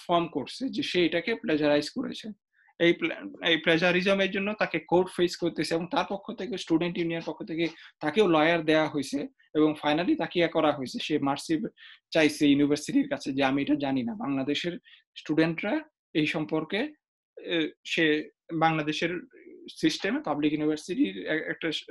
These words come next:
স্টুডেন্ট ছিল সে, সে জানেই না যে এটা করতে হবে এবং তাকে মার্সি দেওয়া হয়েছে, সে ভালো গ্রেডও পেয়েছে, কিন্তু ওই এক্সামে সে,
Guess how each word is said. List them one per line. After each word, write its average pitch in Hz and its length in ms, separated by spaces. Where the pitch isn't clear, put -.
স্টুডেন্ট 156 440
ছিল 147 200
সে, 131 260
সে 165 300
জানেই 175 320
না 117 100
যে 170 120
এটা 151 140
করতে 156 300
হবে - 240
এবং 196 200
তাকে 170 200
মার্সি 151 340
দেওয়া 135 180
হয়েছে, - 220
সে - 160
ভালো 127 280
গ্রেডও 151 320
পেয়েছে, 127 380
কিন্তু 180 220
ওই 190 140
এক্সামে 160 440
সে, 139 280